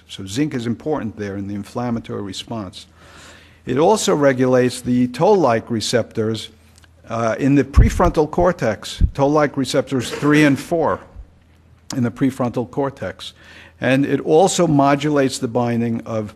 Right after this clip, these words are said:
five H T, which is serotonin, to the five H T one A receptor. There are fourteen serotonin receptors. This is one which has been documented to have relevance in mood disorders. And zinc modulates the binding of serotonin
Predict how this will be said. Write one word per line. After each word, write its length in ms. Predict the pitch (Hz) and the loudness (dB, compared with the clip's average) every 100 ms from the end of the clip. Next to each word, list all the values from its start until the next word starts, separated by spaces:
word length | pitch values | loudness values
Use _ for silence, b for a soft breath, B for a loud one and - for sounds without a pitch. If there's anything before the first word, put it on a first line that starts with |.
| - | -20
five 400 | - 127 135 123 | -4 0 2 2
H 260 | 117 110 - | -2 -4 -2
T, 160 | 143 | 0
which 200 | 120 - | 0 -4
is 60 | 104 | -6
serotonin, 920 | - 110 101 - 131 139 127 123 B B B - | -4 -4 -6 -2 0 2 2 0 B B B -8
to 180 | 113 | -6
the 100 | 107 | -4
five 480 | 101 - 120 117 107 - | -6 -2 0 0 -2 -6
H 340 | 117 110 - | -6 -6 -10
T 220 | - 113 | -8 -8
one 260 | 107 110 107 | -6 -4 -4
A 180 | 104 101 | -4 -6
receptor. 640 | 98 - 131 - 110 98 B B _ | -8 -2 -2 -2 -8 -8 B B _
There 160 | 123 131 | 4 4
are 80 | |
fourteen 640 | 120 - 156 165 160 156 139 | 2 0 2 2 2 2 2
serotonin 680 | - 127 123 123 123 123 120 | 2 0 0 -2 -2 -2 -2
receptors. 600 | 113 - 104 - 104 101 | -4 -4 -6 -6 -8 -8
This 160 | 107 | -8
is 140 | 110 98 | -8 -6
one 380 | 107 113 127 127 | -4 -2 0 -2
which 360 | 104 - - - | -2 -6 -8 -8
has 220 | 120 110 | -8 -6
been 180 | 120 113 | -4 0
documented 720 | 120 120 - 135 131 123 120 | 0 0 0 0 0 -2 -4
to 100 | 110 | -6
have 260 | 113 107 110 | -6 -4 -2
relevance 520 | 113 113 107 101 - | -2 -2 -6 -8 -8
in 100 | 104 | -8
mood 200 | 110 104 | -8 -10
disorders. 560 | 101 - 98 95 92 | -12 -10 -10 -10 -10
And 120 | 104 95 | -10 -4
zinc 320 | 120 127 120 | -2 0 0
modulates 800 | 113 127 131 131 113 107 - - _ - | -2 0 -2 -2 -2 -4 -8 -16 _ -16
the 80 | |
binding 460 | 101 113 110 107 101 | -6 -4 -2 -4 -6
of 80 | 92 | -10
serotonin 720 | - 101 101 131 135 117 104 | -10 -8 -8 -4 -2 -2 -4